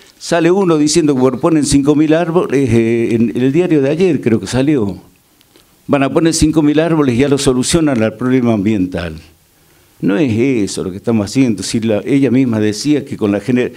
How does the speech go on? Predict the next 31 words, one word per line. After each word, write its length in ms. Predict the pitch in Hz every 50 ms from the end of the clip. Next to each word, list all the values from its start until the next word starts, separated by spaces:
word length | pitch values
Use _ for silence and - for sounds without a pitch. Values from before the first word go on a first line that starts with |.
| - - - - _
con 340 | - 127 131 131 127 127 120
de-, 220 | 113 143 160 -
eh, 480 | - 143 131 123 120 120 113 113 113 117 123
deforestar 680 | 156 156 - 151 147 147 139 139 143 151 135 120 117
dos 160 | 135 139 139
hectáreas 480 | 139 135 139 139 175 175 160 147 127 120
ya 60 | 120
están 200 | 117 - 131 123
los 120 | 117 113
cinco 240 | 123 120 110 120 113
mil 160 | 110 113 104
árboles. 500 | 143 151 131 110 95 92 80 87 - - - _ - _ _ _ _ _ _ _ _
Eh, 100 | - 123
¿tenemos 500 | - - 151 160 202 190 156 131 113 117
agua 320 | 135 147 147 139 123 -
para 140 | - 98 98
plantarlo? 480 | 90 107 120 123 110 127 123 117 117 151
¿Eso 320 | 185 123 160 147 131 143
es 80 | 143 139
un 140 | 131 123 120
negociado? 720 | 127 123 123 117 - - 156 143 127 120 110 90 80 - - - - - - -
Que 120 | 131 131
traen, 260 | 135 165 160 151 - - - - - _
pongan, 380 | - - 220 214 185 156 131 123
este, 600 | 123 123 123 117 120 120 120 123 113 110 107 107
eh, 80 | 101 107 - - _ _ _ -
eh, 600 | - 120 110 104 107 107 104 80 - 113 113 107 104 104 110 - - -
eh, 220 | 104 123 110 101 101 90 87 107
árboles 400 | - - 156 156 175 160 131 113
de 100 | 107 110
acá. 520 | 120 123 127 196 208 190 160 123 101 90